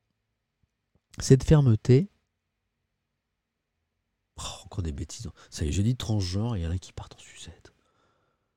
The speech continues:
Mais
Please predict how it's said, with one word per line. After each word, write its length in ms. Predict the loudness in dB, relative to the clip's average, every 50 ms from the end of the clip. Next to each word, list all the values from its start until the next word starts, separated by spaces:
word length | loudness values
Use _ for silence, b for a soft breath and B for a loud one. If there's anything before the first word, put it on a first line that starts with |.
| _ _ B B B B B B B B B B B B _ _ _ _ _ _ _ _ _ _ _ _ _ _ _ _ _ _ _ _ _ _ _ _ _ _ _ _ _ _ _ _ _ _ _ _ _ _ _ _ _ _ _ _ _ _ _ _ _ -12
Mais 140 | -10 -10 -10